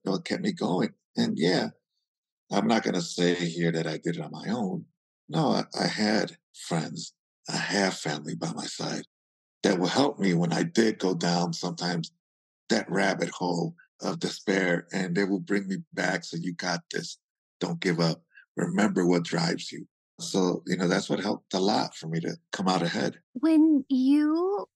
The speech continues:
Speaker 2: were going through that too, I guess we should say as well that you were burned, was it eighty percent of your body?
Speaker 1: Yes, ma'am. Eighty percent of my body has third-degree burns.
Speaker 2: So when you have all of this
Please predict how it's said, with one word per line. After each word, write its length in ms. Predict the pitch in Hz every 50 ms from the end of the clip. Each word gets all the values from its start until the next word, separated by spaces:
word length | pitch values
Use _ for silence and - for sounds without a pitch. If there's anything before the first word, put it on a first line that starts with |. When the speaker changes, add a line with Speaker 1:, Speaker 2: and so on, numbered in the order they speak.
| _
Speaker 2:
were 200 | - 269 285 285
going 520 | 226 220 226 240 247 262 262 254 254 247 214 -
through 180 | 233 254 262 254
that 280 | 254 240 220 - - -
too, 200 | - 277 262 247
I 100 | 220 214
guess 240 | 220 220 220 -
we 120 | - 262 240
should 260 | - 262 247 202 -
say 360 | - 226 214 208 208 208 - -
as 200 | 214 214 202 214
well 340 | 208 214 214 214 208 220 196
that 340 | 214 208 202 196 - - -
you 240 | - 226 220 220 240
were 260 | 247 277 285 269 214 - -
burned, 500 | 214 214 214 214 220 226 233 233 226 -
was 200 | 220 240 226 -
it 120 | 220 - - -
eighty 340 | 196 208 202 214 233 262 277
percent 640 | - - 247 226 202 - 202 202 220 247 254 247 - -
of 140 | 214 208 196
your 160 | 202 202 202
body? 560 | 185 190 180 196 202 214 262 277 285 277 - _ -
Speaker 1:
Yes, 320 | 156 - 101 85 - -
ma'am. 180 | - - - - -
Eighty 180 | 98 98 98
percent 260 | - - - 98 95 92
of 60 | 90
my 60 | 85
body 280 | 82 87 87 85 82 82
has 180 | 80 78 -
third-degree 380 | - - 85 - - - 165 165 - -
burns. 360 | 170 170 - - - - - _ _ _ -
Speaker 2:
So 640 | 254 - - 294 277 277 277 277 277 277 262 - - _ _ _ _ _ _ _ _ _ -
when 320 | 254 233 285 285 285 269 269
you 440 | 262 262 269 277 277 294 311 330 330 - -
have 240 | 277 262 254 247 226
all 300 | - - 220 226 240 247
of 140 | 240 214
this 260 | 220 220 220 208 -